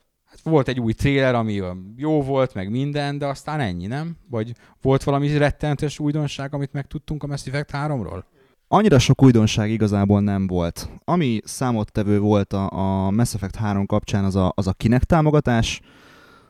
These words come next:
Speaker 2: ugye a hangfelismeréssel, illetve a, az új trailer, amit, amit mutattak a játékból. Ende-, ebben a trailerben ugye a, az eddigiekhez hasonlóan szintén in-game jeleneteket mutattak, amiből annyit lehetett kiszűrni,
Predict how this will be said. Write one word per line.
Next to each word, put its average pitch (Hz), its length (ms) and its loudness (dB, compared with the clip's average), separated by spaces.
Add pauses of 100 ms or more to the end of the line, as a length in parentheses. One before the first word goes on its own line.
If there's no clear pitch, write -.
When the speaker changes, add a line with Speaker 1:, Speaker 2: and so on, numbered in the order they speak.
(200)
Speaker 2:
ugye 101 160 -2
a 95 40 2
hangfelismeréssel, 117 1080 0 (600)
illetve 98 760 -2
a, 92 640 -2 (300)
az 104 200 -4
új 120 140 4
trailer, 107 440 0
amit, 98 260 -2
amit 98 240 -2
mutattak 101 380 0
a - 20 0
játékból. 143 800 4 (640)
Ende-, 120 400 2
ebben 139 220 4
a 113 80 6
trailerben 113 460 2
ugye 104 440 2 (180)
a, 98 460 -4 (480)
az 107 120 -4
eddigiekhez 107 640 0
hasonlóan 101 800 4
szintén 110 380 -2
in-game 104 440 2
jeleneteket 104 520 -2
mutattak, 135 720 0
amiből 107 400 4
annyit 117 300 2
lehetett 107 320 -2
kiszűrni, 110 560 4